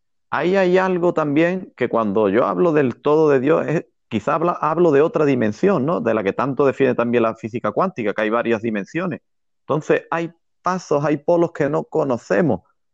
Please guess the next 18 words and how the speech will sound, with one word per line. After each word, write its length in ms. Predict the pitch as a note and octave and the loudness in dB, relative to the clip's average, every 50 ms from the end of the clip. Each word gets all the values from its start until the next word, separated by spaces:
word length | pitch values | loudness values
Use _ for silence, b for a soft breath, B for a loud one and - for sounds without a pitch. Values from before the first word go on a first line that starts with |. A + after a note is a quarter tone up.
| _ _ _ _ | _ _ _ _
Y, 560 | - - C3 B2+ B2 B2 B2 A#2+ A#2+ B2 - | -4 0 0 2 2 4 2 2 2 2 2
y 40 | B2 | 2
ellos 180 | D3 D3+ F3 D#3+ | 2 2 2 2
dicen 300 | D#3 F3+ E3+ - F3 E3 | 2 0 0 -2 -4 -2
también 540 | - E3 D#3+ D3+ C#3+ D3+ D#3+ E3 E3+ E3+ - - | -2 -2 -2 0 0 0 0 0 -2 -4 -8 -8
que 340 | - C#3 C#3 C3+ B2+ B2+ - | -4 0 2 2 2 0 0
ellos 380 | - - D#3 D3+ F#3 F#3 E3 C#3+ | -2 -2 0 0 0 0 0 -2
no 240 | D3 E3 F3 D#3+ - | -2 -2 -2 -2 -2
pueden 880 | - D#3 F3 F3+ F3 D#3 D#3 D3+ D3 D3 D3 D3 C#3+ C#3 C3+ C3 - - _ _ - - | -2 0 2 2 2 2 2 2 2 2 0 0 0 -2 -2 -4 -8 -14 _ _ -8 -8
afirmar 600 | C3 - - C3 B2 G#2+ B2 D3 D#3+ E3+ - - - _ | -8 -2 0 0 0 2 0 -2 -2 -4 -8 -12 -18 _
que 220 | - B2+ B2 A#2+ A#2 | -2 0 2 2 2
existe 560 | A2 - - B2+ A#2+ _ - C3+ B2 B2 C3 | 0 -2 -4 -6 -6 _ 0 2 2 4 2
eso, 240 | D3 - - D#3 D3 | 0 0 -2 -4 -2
¿no? 120 | D3 D#3 | -2 -2
Que 60 | D3 | -2
existe 280 | - - A#2 - - C#3 | -2 -4 -6 -4 -2 -2
el 120 | B2 A#2 - | -2 -2 -2
todo, 320 | - C#3+ C#3+ D3 D#3+ - | -2 0 0 0 -2 -4